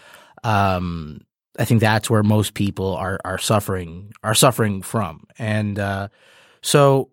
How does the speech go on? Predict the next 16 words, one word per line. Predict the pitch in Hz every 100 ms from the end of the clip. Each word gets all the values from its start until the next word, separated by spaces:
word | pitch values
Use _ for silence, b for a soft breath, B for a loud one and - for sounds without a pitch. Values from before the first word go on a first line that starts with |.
| _ _ _ _ _ _ -
just | 165 170
a |
quick | 156 156 127
thing | - 135
on | 120
the | 117
other | 123 123
types | 123 110
of | 113 107
nihilism. | 104 101 95 98 104
You | 120
know, | 120
moral | 127 135 135
nihilism, | 120 110 98 104
the | 104
deny-, | 117 120 117